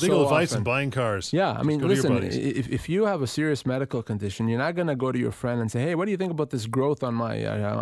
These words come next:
Speaker 2: on my back?" You
Speaker 1: Did you
Speaker 2: know,
Speaker 1: hack
Speaker 2: you
Speaker 1: this thing out of here
Speaker 2: Yeah,
Speaker 1: for me?
Speaker 2: I mean, y-, y-, does that look serious to you? No.
Speaker 1: <laughs>
Speaker 2: You're gonna, you're gonna speak with the doctor. Uh, you maybe even get a recommendation to a specialist. You're gonna g-, get that taken care of. For some reason, people think that legal issues are different.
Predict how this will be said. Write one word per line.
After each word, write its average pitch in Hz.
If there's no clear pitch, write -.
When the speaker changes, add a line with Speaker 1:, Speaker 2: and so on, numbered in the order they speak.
Speaker 2:
on 113
my 107
back?" 104
You 123
Speaker 1:
Did 117
you 127
Speaker 2:
know, 117
Speaker 1:
hack 147
Speaker 2:
you -
Speaker 1:
this 123
thing 123
out 127
of 120
here 131
Speaker 2:
Yeah, 220
Speaker 1:
for 175
me? 202
Speaker 2:
I 208
mean, 214
y-, 214
y-, 208
does 190
that 269
look 226
serious 170
to 160
you? 156
No. 139
Speaker 1:
<laughs> -
Speaker 2:
You're 190
gonna, 240
you're 185
gonna 180
speak -
with 120
the 113
doctor. 165
Uh, 117
you 113
maybe 123
even 123
get 123
a 117
recommendation 117
to 104
a 101
specialist. 156
You're 120
gonna 120
g-, 135
get 135
that 135
taken 120
care 117
of. 92
For 135
some 247
reason, 170
people 143
think 135
that 117
legal 156
issues 131
are 117
different. 110